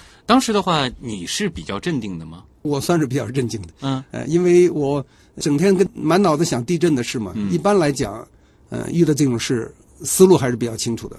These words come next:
Speaker 1: 啊。
Speaker 2: 不，不会特别起慌张起来。
Speaker 1: 那你会不会在那个时刻，一时半会儿，可能忽然脑子里想的更多的是研究，而不是说是赶紧找逃生路线？
Speaker 2: 呃，我，我当时确实很职业性的，就特别注意它那个一些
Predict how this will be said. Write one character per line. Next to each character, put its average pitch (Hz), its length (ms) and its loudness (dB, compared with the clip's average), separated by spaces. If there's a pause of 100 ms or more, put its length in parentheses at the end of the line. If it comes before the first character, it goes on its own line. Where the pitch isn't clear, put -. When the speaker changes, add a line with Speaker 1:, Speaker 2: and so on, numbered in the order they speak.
(300)
Speaker 1:
啊。 123 300 -2
Speaker 2:
不， - 80 -8
不 139 180 -2
会 143 160 0
特 - 160 -6
别 117 120 -2
起 117 140 -6
慌 - 220 -2
张 262 80 6
起 160 60 4
来。 - 0 -
Speaker 1:
那 - 40 0
你 - 60 -4
会 247 80 0
不 180 100 0
会 185 80 0
在 190 140 0
那 208 160 0
个 160 80 -2
时 - 180 -6
刻， 127 420 -2 (460)
一 185 140 -4
时 180 100 -8
半 170 180 -2
会 - 140 -8
儿， 95 120 -6
可 - 140 -14
能 113 240 -4 (280)
忽 - 180 -2
然 185 180 4
脑 175 140 -2
子 - 100 -8
里 165 80 -2
想 - 300 -6
的 98 80 -8
更 135 160 -4
多 151 140 -4
的 151 100 -2
是 101 340 -6 (120)
研 107 240 0
究， 165 220 4
而 101 240 -2
不 107 200 -6
是 127 140 -2
说 131 180 -2
是 - 80 -10
赶 107 180 -4
紧 127 160 -2
找 127 200 -4
逃 95 180 -10
生 113 160 -6
路 113 140 -6
线？ 139 180 -4
Speaker 2:
呃， 196 100 4
我， 185 240 8
我 170 260 4
当 196 220 4
时 190 260 4
确 - 200 2
实 214 100 6
很 151 280 2 (340)
职 175 120 6
业 254 120 6
性 196 180 8
的， 135 140 2
就 151 300 2
特 - 180 0
别 160 120 6
注 175 160 0
意 151 80 0
它 131 120 -2
那 151 120 4
个 135 240 0
一 156 140 -8
些 143 340 0